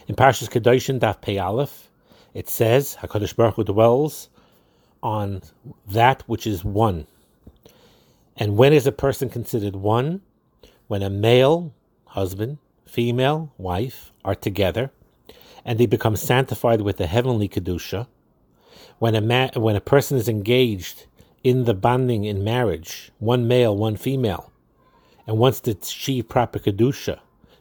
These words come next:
then they're called one. And therefore, a man must make, rejoice and make his wife happy at that time. So they should both have that same desire for it,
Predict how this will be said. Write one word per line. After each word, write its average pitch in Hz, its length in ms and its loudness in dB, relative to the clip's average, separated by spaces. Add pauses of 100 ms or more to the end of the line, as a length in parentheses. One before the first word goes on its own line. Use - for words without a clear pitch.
then 117 460 0
they're 107 120 -2
called 92 400 -2
one. 87 360 -6 (760)
And 107 220 -2
therefore, 113 720 2 (440)
a 101 80 -10
man 127 380 0
must - 400 -4 (360)
make, 123 260 2
rejoice 104 720 2
and 98 140 -8
make 110 180 -6
his 101 160 -6
wife 104 360 -6
happy - 520 -8 (540)
at 107 220 -4
that 110 220 2
time. 123 400 -2 (640)
So 135 140 2
they 113 140 2
should 92 340 -6
both 175 360 2
have 120 220 0
that 98 200 -4
same 131 300 -6
desire 113 500 0
for - 320 -6
it, 104 300 -8